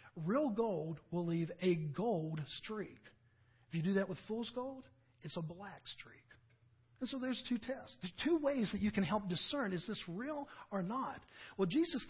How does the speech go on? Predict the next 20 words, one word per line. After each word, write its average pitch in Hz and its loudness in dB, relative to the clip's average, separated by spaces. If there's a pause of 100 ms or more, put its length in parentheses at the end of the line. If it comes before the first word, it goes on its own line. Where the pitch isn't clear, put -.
kind 311 4
of 202 6
does 196 6
that 190 2
same 180 2
thing 277 6
here 165 2
with 175 -2
these 185 4 (200)
people 220 2
that 196 10
want 180 4
to - -2
follow. 247 -2 (640)
He 208 0
says, 175 2
"You 170 2
believe?" 165 0 (420)
Well, 214 0 (200)
let's 196 -12